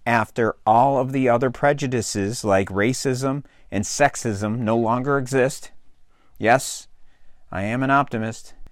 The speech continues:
ageism will be the ism that outlasts them all. I believe this because we, both you and I,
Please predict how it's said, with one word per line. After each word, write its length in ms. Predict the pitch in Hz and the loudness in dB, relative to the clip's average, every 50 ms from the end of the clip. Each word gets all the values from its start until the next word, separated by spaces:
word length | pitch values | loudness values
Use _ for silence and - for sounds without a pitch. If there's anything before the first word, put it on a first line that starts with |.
| - - - - - - - | -16 -16 -14 -14 -14 -10 0
ageism 920 | - 120 135 156 170 156 135 127 123 110 104 95 98 95 90 87 98 117 - - - - | 2 4 4 4 4 2 2 4 4 4 2 2 0 -2 -2 -2 -4 -8 -10 -14 -10 -2
will 180 | 101 104 104 | 0 0 2
be 180 | 98 107 107 104 | 2 2 2 2
the 260 | 92 98 92 - - | 2 0 -2 -2 0
ism 480 | 123 147 135 110 104 90 78 82 90 - - - - - - - - - - - - - - | 0 -2 0 0 -2 -4 -4 -4 -8 -10 -12 -14 -16 -18 -18 -18 -18 -16 -16 -16 -16 -10 -2
that 160 | - 92 92 | 0 2 4
outlasts 580 | 95 98 110 - - 90 95 95 95 - - - | 4 4 4 2 2 0 0 0 -2 -4 -6 -6
them 200 | - 101 90 85 | -4 -4 -2 -2
all. 200 | 80 73 71 - - - - - - - - - - - - - - - - - - - - - - - - - - - - - - - - - - - - - - - | -2 -2 -4 -6 -6 -8 -8 -10 -10 -10 -12 -14 -14 -16 -16 -16 -14 -12 -10 -10 -8 -10 -10 -12 -14 -14 -16 -18 -12 -8 -4 -2 0 0 0 0 0 -2 -4 -4 0 4
I 120 | - 117 | 4 6
believe 440 | 135 135 135 117 120 160 202 190 127 | 6 6 4 4 4 4 2 2 2
this 220 | 95 90 87 - - | 2 4 4 4 2
because 340 | 101 95 - 120 104 92 | 0 2 2 0 0 0
we, 420 | 95 101 123 160 - - - - - - - - - - - - - - - - - - - - | 0 2 2 2 2 0 -2 -4 -6 -6 -8 -10 -12 -12 -10 -8 -8 -8 -8 -10 -12 -12 -12 -4
both 220 | - 98 104 95 - | -2 0 0 0 0
you 320 | 98 107 127 147 156 143 - | 0 2 2 2 2 2 0
and 320 | - 135 160 180 185 160 | -2 -2 -2 -2 0 2
I, 300 | 127 87 69 67 - | 2 0 0 -4 -8